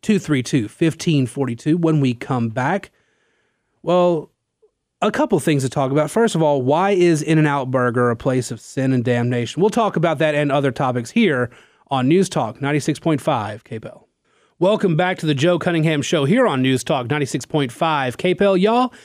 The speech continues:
In-N-Out Burger is now a place of sin and damnation. Why? They've introduced a p-, a tomato wrap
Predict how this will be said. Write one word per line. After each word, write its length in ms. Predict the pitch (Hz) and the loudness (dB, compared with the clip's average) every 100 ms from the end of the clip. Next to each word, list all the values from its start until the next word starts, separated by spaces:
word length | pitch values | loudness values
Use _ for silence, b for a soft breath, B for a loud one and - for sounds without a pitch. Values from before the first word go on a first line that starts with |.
| B B B - | B B B -2
In-N-Out 460 | 240 262 262 247 | 2 4 2 2
Burger 380 | 202 240 185 135 | 2 2 2 -2
is 280 | 107 147 147 | 0 0 2
now 180 | 165 170 | 2 0
a 80 | |
place 380 | 151 - 170 - | -2 0 0 0
of 100 | 123 | -4
sin 340 | - - 190 202 | -6 0 4 4
and 140 | 139 | 4
damnation. 680 | 143 151 139 123 - 113 110 | 2 2 0 -2 -4 -10 -2
Why? 420 | 143 170 208 226 220 b b b b b b - | 0 2 2 0 -4 b b b b b b -2
They've 200 | 156 147 | -2 0
introduced 500 | 208 214 180 202 196 | 0 0 2 2 2
a 100 | 165 | 0
p-, 160 | - - | -2 -4
a 200 | 156 156 | 0 0
tomato 680 | 147 - 160 156 196 208 170 | -2 -2 2 4 2 2 2
wrap 380 | 143 143 127 | 2 0 -4